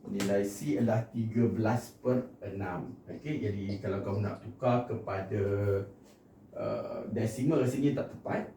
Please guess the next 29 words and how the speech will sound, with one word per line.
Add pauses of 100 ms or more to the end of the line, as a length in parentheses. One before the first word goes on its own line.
(160)
Okey,
tapi
kalau
kamu
tukar
pada (320)
pecahan
tak, (160)
uh,
pecahan,
uh,
wajar, (400)
uh, (100)
lalu
bercampur
pun
tak
sempurna.
Jadi,
kita
biasa
guna (140)
gitu,
eh. (420)
Jadi,
oleh
itu,
persamaan
garis